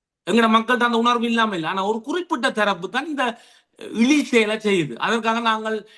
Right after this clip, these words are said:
இதுல வந்து அவர்கள் இந்த படம் காட்டுற வேலையை வச்சுக்கொண்டு நாங்கள், அஹ், ஏதோ ஒன்று அங்க பெருசாக நடந்து விட்ட மாதிரி நாங்க நினைக்க தேவையில்லை. அவர் வந்த விஷயம், ராஜேந்திர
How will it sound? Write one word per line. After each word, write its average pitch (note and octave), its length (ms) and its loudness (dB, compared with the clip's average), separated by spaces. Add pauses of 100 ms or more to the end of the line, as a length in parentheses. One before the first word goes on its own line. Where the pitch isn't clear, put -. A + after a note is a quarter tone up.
இதுல G3+ 240 2
வந்து F#3+ 300 0 (920)
அவர்கள் F3+ 400 4
இந்த F3+ 200 0
படம் F#3+ 340 0
காட்டுற F#3 320 0
வேலையை F3 340 -2
வச்சுக்கொண்டு D#3+ 560 -4
நாங்கள், F3 380 -2 (380)
அஹ், D3 760 0 (120)
ஏதோ F#3 200 2
ஒன்று F#3+ 240 4
அங்க F#3 140 0
பெருசாக F3+ 480 -2
நடந்து F#3+ 340 -2
விட்ட E3+ 220 -6
மாதிரி D#3 320 -2
நாங்க F3 200 -4
நினைக்க E3 280 -6
தேவையில்லை. B2+ 380 -6 (360)
அவர் E3+ 240 2
வந்த F#3 360 2
விஷயம், F3+ 460 -2 (1300)
ராஜேந்திர G#3 600 2